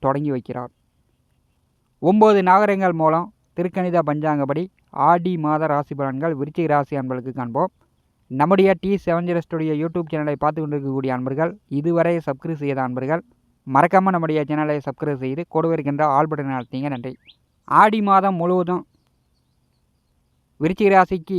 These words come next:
ஏழாவது வீட்டிலே ராசிநாதன் செவ்வாய் பகவான் தனாதிபதி குருவுடன் கூட்டணி சேர்ந்து குருமங்கள யோகத்தில் சஞ்சாரம் செய்கிறார். சனி பகவான்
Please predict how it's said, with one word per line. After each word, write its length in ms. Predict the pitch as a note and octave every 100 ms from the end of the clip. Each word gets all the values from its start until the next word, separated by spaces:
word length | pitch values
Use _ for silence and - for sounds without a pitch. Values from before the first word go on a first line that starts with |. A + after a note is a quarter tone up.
| D#3+
ஏழாவது 260 | E3 E3+ D#3
வீட்டிலே 280 | D3 C#3 E3 G3+ _ _ _ _ _ _ _ _ -
ராசிநாதன் 800 | C3+ D3+ F#3 G3 F3 E3+ F3 F3
செவ்வாய் 340 | D3 D#3 E3 D3
பகவான் 300 | C#3+ E3+ G3 _ _ _ _ _ _
தனாதிபதி 580 | C#3+ D3+ F#3 F#3+ F3+ F#3 E3
குருவுடன் 400 | D3+ F3 F3 E3+ D3+
கூட்டணி 240 | D3 C#3+ C3
சேர்ந்து 200 | C#3 F3+ D3
குருமங்கள 500 | D3+ F#3 F3+ E3+ E3 D3+
யோகத்தில் 400 | C#3+ C3+ E3 F3+
சஞ்சாரம் 300 | D3+ C3+ C#3 B2+
செய்கிறார். 280 | A2+ A#2 - _ _ _ _ _ _ _ D#3
சனி 160 | F3+ G#3
பகவான் 260 | G#3 G3+